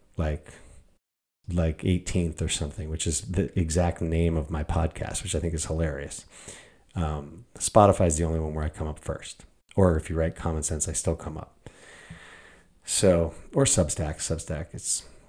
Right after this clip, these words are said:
there too. But, um, it's, it's very interesting to me that we're gonna see how this whole thing,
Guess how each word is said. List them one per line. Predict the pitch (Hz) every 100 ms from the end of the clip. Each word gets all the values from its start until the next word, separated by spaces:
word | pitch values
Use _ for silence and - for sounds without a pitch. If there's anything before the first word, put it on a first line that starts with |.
| _ -
there | 76
too. | - - -
But, | - - -
um, | 82 73 71 - - - - _ _ _ _ _ _ _ _ -
it's, | 95 - -
it's | - -
very | 107 110 107
interesting | 101 - - 85
to |
me | 80 78
that | 76 78 - _ _ _ _ - - _
we're | 95 92
gonna | 92 85
see | - - 104 98 85 80 - - _ _ _ -
how | - 101 90
this | 87
whole | - - - - 95
thing, | - 90 85 80